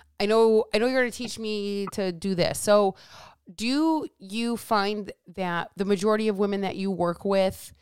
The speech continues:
aren't necessarily huge on the weight loss problem, but they're more so like, "My back, if, like, if I don't fix my back, I'm never gonna sleep again" problem? Like,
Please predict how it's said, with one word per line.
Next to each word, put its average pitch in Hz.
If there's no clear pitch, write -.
aren't 190
necessarily 190
huge 180
on 180
the 160
weight 143
loss 175
problem, 196
but 180
they're 180
more 175
so 175
like, 156
"My 185
back, 185
if, -
like, 175
if 175
I 170
don't 185
fix -
my 180
back, 160
I'm 175
never 160
gonna 156
sleep -
again" -
problem? 139
Like, 175